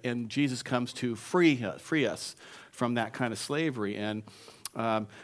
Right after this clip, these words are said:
another example is in Psalm thirty-eight. It says, "I was drowning in sin." A very literal, a pretty, pretty graphic picture.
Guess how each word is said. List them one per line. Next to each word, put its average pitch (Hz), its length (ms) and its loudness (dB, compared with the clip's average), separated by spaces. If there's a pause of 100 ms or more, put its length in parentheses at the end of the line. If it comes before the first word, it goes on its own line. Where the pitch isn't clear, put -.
another 147 300 4
example 127 440 0
is 117 80 -2
in 117 100 -2
Psalm 123 280 0
thirty-eight. 123 360 2
It - 60 -6
says, 120 160 -2
"I 123 80 2
was 117 200 -4
drowning 135 840 4
in 120 300 -2
sin." 98 540 -2 (540)
A 117 60 0
very 117 260 2
literal, 117 560 0 (100)
a 117 80 -4
pretty, 123 360 -2
pretty 117 240 -6
graphic 117 520 0
picture. 117 480 -2